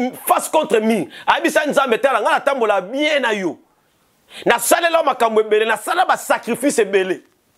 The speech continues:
Mais lelo na la posa okufa te." Nzambe alobi akufa.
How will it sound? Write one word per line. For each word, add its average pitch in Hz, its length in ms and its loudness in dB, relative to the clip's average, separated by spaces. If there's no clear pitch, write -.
Mais 233 140 6
lelo 277 320 4
na 320 100 4
la 277 100 2
posa 269 240 2
okufa 220 400 -2
te." 147 280 -6
Nzambe 320 440 2
alobi 262 320 2
akufa. 285 560 0